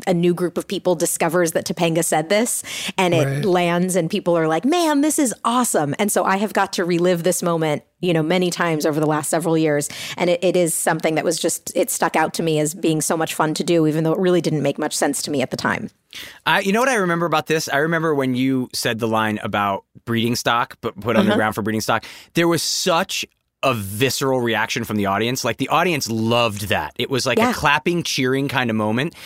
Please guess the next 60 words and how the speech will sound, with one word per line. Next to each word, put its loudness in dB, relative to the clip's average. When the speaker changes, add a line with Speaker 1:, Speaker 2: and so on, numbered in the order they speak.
Speaker 1:
Yeah, 2
Speaker 3:
And 4
as 4
Speaker 1:
when 4
Speaker 3:
I 2
Speaker 1:
she 4
Speaker 3:
was 4
Speaker 1:
says 2
that 0
men 2
are 0
kept 0
underground 2
for 0
breeding. 0
Speaker 3:
Yeah. 2
And 4
I, 4
Speaker 2:
Right. -2
Speaker 3:
I 0
w-, -8
as 2
I 0
was 0
watching -2
the 0
episode, -2
I -2
remember 0
think-, -4
I, 0
I -4
j-, -12
just -4
last -2
night, 0
I'm 0
like, -2
"That's -2
the -6
scene." -6
Where 4
you 0
were 2
amazing 0
in 0
the 0
first -2
episode -2
in -2
Corey's 0
Alternative -2
Friends, -4
but -6
you -2
weren't 0
yet -2
part 0
of, -2
like, -2